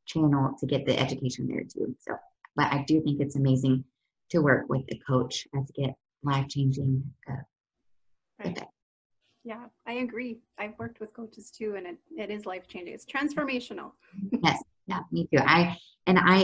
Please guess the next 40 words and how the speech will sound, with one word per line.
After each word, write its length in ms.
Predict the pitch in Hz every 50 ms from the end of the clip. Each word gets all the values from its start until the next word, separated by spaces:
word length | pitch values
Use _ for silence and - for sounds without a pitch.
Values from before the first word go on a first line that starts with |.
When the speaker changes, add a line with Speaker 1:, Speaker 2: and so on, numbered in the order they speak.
| - -
Speaker 1:
even 240 | 214 214 220 220
in 80 | 220 220
my 120 | 233 226 220 233
business, 400 | 262 294 294 285 185 165 - 160
I, 100 | 160 156
you 220 | 151 - - 165
know, 80 | 165 160
I 40 | 160
work 180 | 160 170 175 175
with 120 | 175 175 175
a 40 |
coach 260 | 175 - 165 156 - 156
in 60 | 156
my 120 | 143 143 -
business. 640 | - 208 208 208 - 214 208 208 202 202 - - _ _ _ _ _ _ _ -
Um, 440 | 165 165 160 151 139 131 - - - - -
I 100 | 165 170
just 220 | 175 175 175 180 -
think 240 | 185 175 170 175 - - _ - -
having 220 | 180 175 185 180 175
someone 460 | 180 - 202 208 214 226 233 220 208
there 220 | 196 190 190 196
to 100 | 196 - - -
keep 180 | 185 180 180
you 80 | 185 180
on 180 | 175 175 175 175
track 340 | - 175 175 175 - - - - _ _ _ _ _ _ _ _ _ _
and 280 | - 165 156 156 135 - - - - -
to 280 | - 160 151 143 143 - - - _ -
just 240 | - 160 151 - -
be 140 | - 165 160
like, 160 | 151 147 147 - -
"Remember 440 | 175 175 190 226 262 277 285 262 254
you 180 | 240 233 220
said 220 | 214 - 202 196 -
you 100 | 190 190
wanted 340 | 196 202 208 208 196 202 -
this," 300 | - 214 220 214 - - -
or, 260 | - 170 170 160 160 160
"Remember 480 | 175 175 185 208 202 202 196 190 180